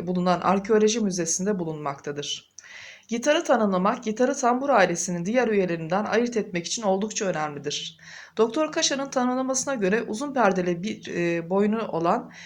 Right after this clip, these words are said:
düz ve ağaçtan ses tablası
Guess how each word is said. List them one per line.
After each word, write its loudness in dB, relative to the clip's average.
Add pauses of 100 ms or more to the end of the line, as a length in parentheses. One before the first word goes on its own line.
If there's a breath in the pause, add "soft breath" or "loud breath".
(200 loud breath)
düz -4
ve 6
ağaçtan 4
ses 0
tablası 0